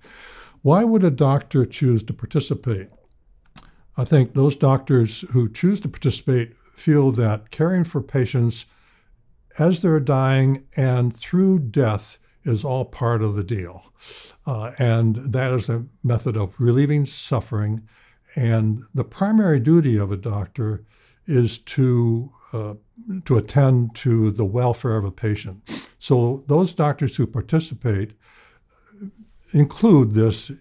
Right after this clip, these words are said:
in improving the welfare of the patient. Of course, the exact opposite view is held by <laughs> doctors who don't participate. They say,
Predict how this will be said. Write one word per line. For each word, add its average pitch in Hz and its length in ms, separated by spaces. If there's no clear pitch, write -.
in 117 440
improving 123 440
the 110 80
welfare 107 480
of 101 80
the 101 60
patient. 120 440
Of - 160
course, 165 400
the 135 160
exact 113 480
opposite 190 640
view 101 400
is 104 200
held 110 280
by 120 220
<laughs> - 40
doctors 104 440
who 139 60
don't 170 280
participate. 117 720
They 131 120
say, 120 460